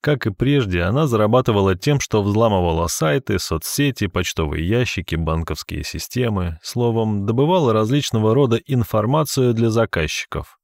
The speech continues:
Но, как и обещала Майклу, старалась не влезать в незаконные сделки. Майкл по-прежнему возглавлял участок на южной окраине Мунса, оставаясь строгим и бескомпромиссным капитаном.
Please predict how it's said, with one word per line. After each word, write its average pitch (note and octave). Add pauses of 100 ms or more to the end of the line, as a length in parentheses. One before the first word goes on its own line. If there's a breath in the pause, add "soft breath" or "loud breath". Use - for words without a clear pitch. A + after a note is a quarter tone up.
(140)
Но, D3+
как C#3
и -
обещала G#2
Майклу, A2+
старалась G#2+
не A#2
влезать G2
в G#2
незаконные E2+
сделки. D#2+ (680)
Майкл B2+
по-прежнему B2
возглавлял F#2+
участок F#2+
на F2+
южной F2+
окраине F#2
Мунса, G2
оставаясь G#2
строгим A2
и -
бескомпромиссным F#2
капитаном. E2